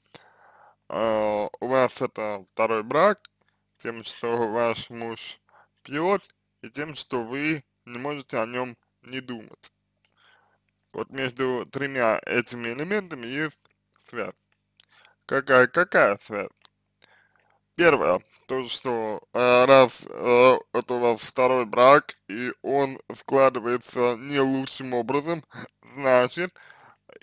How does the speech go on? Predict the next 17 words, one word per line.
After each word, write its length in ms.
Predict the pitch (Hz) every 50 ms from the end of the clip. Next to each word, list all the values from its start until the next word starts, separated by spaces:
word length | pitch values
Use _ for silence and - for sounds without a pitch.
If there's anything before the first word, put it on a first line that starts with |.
| _ -
и 220 | - 143 147 139 131
в 120 | - _
первом, 460 | - 143 135 120 117 113 107 110 - _ _ -
и 80 | 123 139
во 160 | 135 131 117
втором 320 | 113 120 120 120 120 123 139
браке 640 | 151 170 190 202 196 - - 190 190 175 131 82 67
были 500 | 90 117 131 143 160 185 185 185 170 156
некие 680 | 151 151 151 147 - - 156 160 156 - 64 - 143
элементы 640 | 139 139 135 135 143 143 143 135 - 147 147 139 - -
вашего 680 | - 101 131 143 143 156 156 143 - - 139 127 120 117
поведения, 800 | - - 120 117 123 120 123 143 151 165 170 165 156 151 147 131
которые 440 | - - - - 165 175 190 180 165
привели 500 | - - 117 110 113 117 127 143 156 147
к 100 | _ -
такому 400 | - 131 120 - 131 120 113 110
результату. 640 | 117 123 131 147 151 156 156 127 98 - _ - -